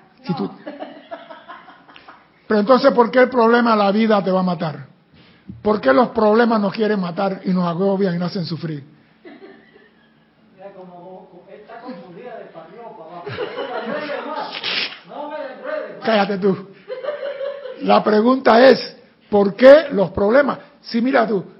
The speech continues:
Speaker 1: la escuela, tú vas a la escuela y te pones un examen para saber qué. ¿Cuál es la finalidad del examen en la escuela? Para, de verdad, demostrar que tú tienes un conocimiento adquirido. Y la vida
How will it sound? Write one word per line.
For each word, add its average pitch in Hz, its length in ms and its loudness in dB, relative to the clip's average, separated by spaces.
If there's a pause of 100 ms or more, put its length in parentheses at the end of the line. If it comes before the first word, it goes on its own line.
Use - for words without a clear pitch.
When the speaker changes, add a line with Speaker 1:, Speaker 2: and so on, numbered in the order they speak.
Speaker 1:
la 208 160 -2
escuela, 254 540 2
tú 254 140 -2
vas 247 120 2
a 262 40 2
la 247 80 0
escuela 269 260 2
y 202 40 -2
te 202 80 -4
pones 220 220 0
un 208 60 0
examen 190 420 -2 (480)
para 180 140 -2
saber 196 380 -2
qué. 208 360 -2 (480)
¿Cuál 254 300 0
es 262 100 -2
la 240 140 -2
finalidad 202 560 0
del 220 140 2
examen 208 400 -2
en 190 80 -4
la 175 60 -4
escuela? 147 400 -8 (1040)
Para, 180 280 -4
de 170 160 -2
verdad, 180 300 -2 (420)
demostrar 185 920 -4
que 185 120 -8
tú 196 140 -6
tienes 226 280 -2
un 233 180 -4
conocimiento 208 720 -6
adquirido. 202 600 -6 (600)
Y 214 140 0
la 208 200 2
vida 247 600 0